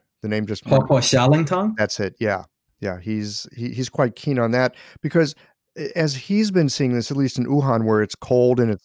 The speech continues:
Speaker 1: damp and there's toxin, you need that, like, super aromatic stuff to disperse.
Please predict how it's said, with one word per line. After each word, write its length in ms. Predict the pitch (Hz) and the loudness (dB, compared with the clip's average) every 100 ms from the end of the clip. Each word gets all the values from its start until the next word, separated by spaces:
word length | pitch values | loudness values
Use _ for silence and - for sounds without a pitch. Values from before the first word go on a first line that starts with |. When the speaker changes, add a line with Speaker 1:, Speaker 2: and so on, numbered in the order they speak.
| 101 | -8
Speaker 1:
damp 420 | 110 120 151 - | -4 -2 -2 -2
and 100 | 98 | -6
there's 200 | 95 90 | -8 -10
toxin, 640 | - 90 82 - 52 50 - _ _ _ _ - | -8 -6 -6 -8 -12 -14 -18 _ _ _ _ -20
you 200 | - 123 | -8 -2
need 300 | 123 131 117 | 2 2 2
that, 320 | 113 107 - 113 | 2 2 0 0
like, 220 | 101 98 _ - | 0 -2 _ -12
super 400 | - 135 120 110 | -6 -4 -2 0
aromatic 460 | 113 107 104 98 - | 0 0 0 -2 -6
stuff 300 | - 107 - | -6 -6 -6
to 100 | 98 | -12
disperse. 920 | 101 - - 110 90 - - - | -12 -14 -4 -2 -2 -4 -14 -14